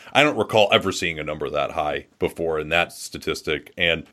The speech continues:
the field goal percentage allowed at the rim is not that high, fifty-seven percent.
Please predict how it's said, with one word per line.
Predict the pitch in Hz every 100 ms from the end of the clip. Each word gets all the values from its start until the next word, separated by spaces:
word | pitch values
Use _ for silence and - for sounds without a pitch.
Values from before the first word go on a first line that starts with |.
| -
the |
field | 98 180 151
goal | 147
percentage | 117 123 113
allowed | 98 110 117 101
at |
the | 95
rim | 127 175
is | 101 90
not | 110 113
that | 113 92
high, | 110 117
fifty-seven | 117 110 104 104 98 85
percent. | 87 120 98